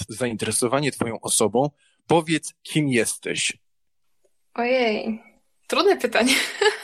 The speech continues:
Speaker 2: Mm, więc cytując mój opis, y, czy to z Twittera, czy z Instagrama, jestem niziołkiem, zielarzem z Podlasia. <laughs>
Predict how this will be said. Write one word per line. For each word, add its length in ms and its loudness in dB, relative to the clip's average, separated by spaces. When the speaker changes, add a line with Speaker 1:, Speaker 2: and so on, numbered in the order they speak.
Speaker 2:
Mm, 440 2
więc 280 2
cytując 480 2
mój 220 2
opis, 540 -2
y, 460 2
czy 100 -2
to 100 0
z 80 0
Twittera, 420 0
czy 180 -8
z 60 -6
Instagrama, 800 -4
jestem 380 -2
niziołkiem, 880 2
zielarzem 540 2
z 140 0
Podlasia. 640 2
<laughs> 60 2